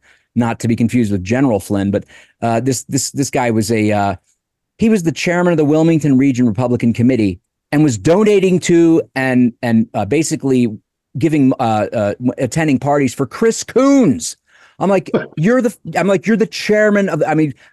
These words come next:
Speaker 1: how
Speaker 2: I'm
Speaker 1: do you
Speaker 2: surprised.
Speaker 1: think Mike Ramone would, you know, the, the candidate, the Republican running against this guy? And look at, I mean, Coons, one of the most odious senators.
Speaker 2: Oh.
Speaker 1: I mean, I, I, I thought you couldn't get worse than, than Biden or Carper, but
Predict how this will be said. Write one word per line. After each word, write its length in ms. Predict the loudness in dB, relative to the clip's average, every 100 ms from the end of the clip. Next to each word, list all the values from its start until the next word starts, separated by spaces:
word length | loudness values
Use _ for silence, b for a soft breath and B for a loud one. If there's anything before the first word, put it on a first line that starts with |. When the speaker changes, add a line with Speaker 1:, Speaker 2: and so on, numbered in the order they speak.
| _ -8
Speaker 1:
how 180 | -2
Speaker 2:
I'm 60 | 0
Speaker 1:
do 60 | 2
you 80 |
Speaker 2:
surprised. 180 | 2 0
Speaker 1:
think 80 | 0
Mike 220 | 0 0 0
Ramone 580 | 2 2 2 2 4
would, 140 | 2 0 -4
you 180 | 0 2
know, 140 | 2
the, 140 | 2 0
the 120 | 0 -4
candidate, 520 | -4 -2 0 0 0
the 100 | 0
Republican 500 | 0 0 -2 0 0
running 220 | 0 0
against 300 | 0 -2 -2
this 160 | -4 -4
guy? 240 | -2 -4 -6 B -4
And 200 | -4 0
look 200 | 0 0
at, 80 | 0
I 40 |
mean, 120 | -2
Coons, 440 | -2 0 2 0 0
one 120 | -2
of 40 |
the 60 | 0
most 260 | 0 -2 -4
odious 720 | 0 2 4 2 -2 -6 -10 b b b
senators. 460 | -4 -2 0 2 2
Speaker 2:
Oh. 40 |
Speaker 1:
I 40 |
mean, 180 | 2 0 -2
I, 120 | -4
I, 340 | -2 -2 -2
I 40 | -2
thought 300 | -2 -2 -2
you 100 | -4
couldn't 240 | -2 0
get 140 | -2 0
worse 340 | 0 0 -2
than, 220 | -2 0
than 200 | 0 -2
Biden 400 | 0 -2 0 0
or 100 | -2
Carper, 360 | -2 -4 -4 -4
but 140 | -6